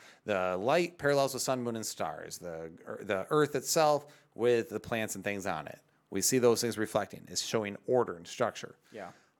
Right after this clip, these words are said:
Speaker 1: And then we see a narrative shift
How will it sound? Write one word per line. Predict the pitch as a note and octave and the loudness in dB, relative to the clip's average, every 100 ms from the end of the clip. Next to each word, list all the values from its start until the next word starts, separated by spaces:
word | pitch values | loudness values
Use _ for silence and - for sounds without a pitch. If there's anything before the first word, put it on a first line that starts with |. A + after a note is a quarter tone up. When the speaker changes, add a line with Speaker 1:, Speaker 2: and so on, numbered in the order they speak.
| _ _ _ _ _ - | _ _ _ _ _ -4
Speaker 1:
And | A#2 A2+ A#2 | -4 -4 0
then | C3 B3 C4+ C4+ B3 F3 - | 4 4 4 2 0 -4 -4
we | C3 | -2
see | C3 D3 | 0 0
a | |
narrative | B2 A2+ G2 F2 D2+ | 2 2 0 0 -4
shift | - - - - | -6 -8 -12 -20